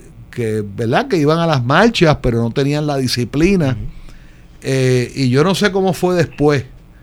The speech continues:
Speaker 1: pero pertenecer a cualquiera de esas agrupaciones estudiantiles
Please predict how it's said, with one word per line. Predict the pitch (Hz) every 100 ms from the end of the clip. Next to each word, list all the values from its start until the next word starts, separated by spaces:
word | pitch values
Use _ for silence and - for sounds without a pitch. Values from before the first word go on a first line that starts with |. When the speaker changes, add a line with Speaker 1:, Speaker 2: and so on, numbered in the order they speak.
| - - - - - -
Speaker 1:
pero | 135 131 127 120 120 107
pertenecer | 135 127 139 123 123 143 147
a | 196
cualquiera | 175 139 110 135 147 165
de | 156
esas | 160 165
agrupaciones | 156 139 123 117 127 135 151
estudiantiles | 147 147 143 139 131 151 127 104